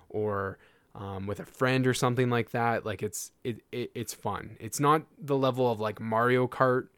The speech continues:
fun, but I played it with Meg and we were having a fun time, um, with it. So I definitely recommend it. It's on Game Pass, so, uh, check it out. But yeah, I, it was, it was one of those things where I just was, like,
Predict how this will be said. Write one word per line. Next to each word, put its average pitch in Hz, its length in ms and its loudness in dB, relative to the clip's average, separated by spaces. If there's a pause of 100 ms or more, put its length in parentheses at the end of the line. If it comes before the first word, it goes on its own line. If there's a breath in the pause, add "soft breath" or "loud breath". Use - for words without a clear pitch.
(280)
fun, 135 360 4 (380 soft breath)
but 113 300 0 (560)
I 123 80 4
played 151 220 8
it 131 60 8
with 117 140 0
Meg 110 320 2
and 107 100 0
we 107 100 0
were 104 100 2
having 110 320 0
a - 20 -4
fun 107 280 -6
time, 101 520 -6 (100)
um, 98 460 -10 (260)
with 107 220 -6
it. - 140 -10
So 101 360 -4 (500 soft breath)
I 135 60 -4
definitely 151 400 4
recommend 123 360 4
it. 113 40 2
It's 110 120 -2
on 107 140 2
Game 101 240 -6
Pass, 101 300 -4
so, 101 520 -4
uh, 95 240 -8
check - 260 -4
it 107 80 -2
out. 98 260 -6 (180)
But 95 280 -6 (240)
yeah, 131 380 4
I, 123 80 -2
it 139 160 6
was, 143 160 4
it 165 100 2
was 151 140 2
one 170 100 6
of 165 60 4
those 151 160 2
things 127 220 2
where 117 100 4
I 113 60 2
just 107 200 -6
was, 110 120 -6
like, 101 220 -6